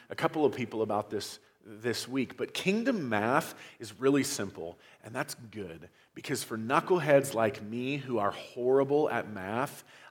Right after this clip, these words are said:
I need simple kingdom math.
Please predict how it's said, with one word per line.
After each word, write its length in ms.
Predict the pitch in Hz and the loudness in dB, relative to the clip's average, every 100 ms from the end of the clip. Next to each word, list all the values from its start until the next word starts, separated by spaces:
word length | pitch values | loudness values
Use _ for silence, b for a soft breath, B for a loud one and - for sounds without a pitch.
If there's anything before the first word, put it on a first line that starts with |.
| - | -4
I 240 | - 123 139 | 4 6 6
need 560 | 139 131 131 120 101 | 2 -2 -2 -2 -4
simple 800 | 110 - - 135 131 107 104 101 B B - | -2 -2 2 2 2 2 4 2 B B -8
kingdom 560 | - 127 107 95 92 - | -4 -2 0 -2 -4 -8
math. 520 | 101 85 71 - - | -10 -10 -10 -14 -16